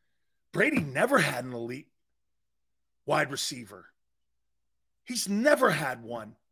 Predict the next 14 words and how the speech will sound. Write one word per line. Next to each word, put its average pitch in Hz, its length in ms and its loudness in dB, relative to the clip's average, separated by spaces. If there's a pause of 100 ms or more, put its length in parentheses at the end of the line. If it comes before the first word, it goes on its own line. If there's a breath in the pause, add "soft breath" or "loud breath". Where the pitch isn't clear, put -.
(520)
and 156 120 -2
won 165 160 0
a 135 40 -6
Super 156 320 -2
Bowl 127 240 -2
with 120 140 -6
an 117 100 -6
elite 117 320 -12
guy. 117 360 -6 (1600)
Never 214 500 4
had 135 260 -2
an 127 120 -8
elite 135 340 -8
wideout. 110 480 -6